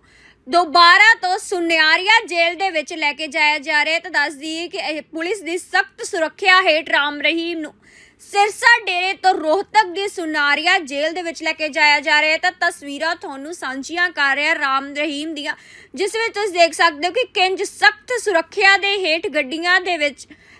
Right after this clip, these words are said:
ਉਸ ਨੂੰ ਲੈ ਕੇ ਜਾਇਆ ਜਾ ਰਿਹਾ ਹੈ। ਰਾਮ ਰਹੀਮ ਨੂੰ ਸੁਨਾਰੀਆ ਜੇਲ੍ਹ ਦੇ ਵਿੱਚ ਲੈ ਕੇ ਜਾਇਆ ਜਾ ਰਿਹਾ ਹੈ। ਤਾਂ ਦੱਸ ਦਈਏ ਕਿ ਪੰਜ ਅਗਸਤ ਨੂੰ ਉਸ ਨੂੰ ਚਾਲੀ ਦਿਨਾਂ ਦੀ ਪੈਰੋਲ ਮਿਲੀ ਸੀ ਤੇ ਉਹ ਬਾਹਰ ਆਇਆ ਸੀ, ਜਿਸ ਤੋਂ ਬਾਅਦ ਉਹ ਸਿਰਸਾ ਡੇਰੇ ਦੇ ਵਿੱਚ ਹੀ ਰਿਹਾ,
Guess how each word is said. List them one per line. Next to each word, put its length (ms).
ਉਸ 240
ਨੂੰ 140
ਲੈ 120
ਕੇ 160
ਜਾਇਆ 300
ਜਾ 240
ਰਿਹਾ 120
ਹੈ। 80
ਰਾਮ 320
ਰਹੀਮ 320
ਨੂੰ 120
ਸੁਨਾਰੀਆ 640
ਜੇਲ੍ਹ 300
ਦੇ 80
ਵਿੱਚ 240
ਲੈ 120
ਕੇ 140
ਜਾਇਆ 280
ਜਾ 220
ਰਿਹਾ 100
ਹੈ। 60
ਤਾਂ 160
ਦੱਸ 240
ਦਈਏ 260
ਕਿ 80
ਪੰਜ 340
ਅਗਸਤ 440
ਨੂੰ 200
ਉਸ 220
ਨੂੰ 180
ਚਾਲੀ 440
ਦਿਨਾਂ 260
ਦੀ 120
ਪੈਰੋਲ 560
ਮਿਲੀ 320
ਸੀ 260
ਤੇ 120
ਉਹ 180
ਬਾਹਰ 440
ਆਇਆ 320
ਸੀ, 180
ਜਿਸ 260
ਤੋਂ 280
ਬਾਅਦ 360
ਉਹ 140
ਸਿਰਸਾ 560
ਡੇਰੇ 400
ਦੇ 140
ਵਿੱਚ 260
ਹੀ 340
ਰਿਹਾ, 280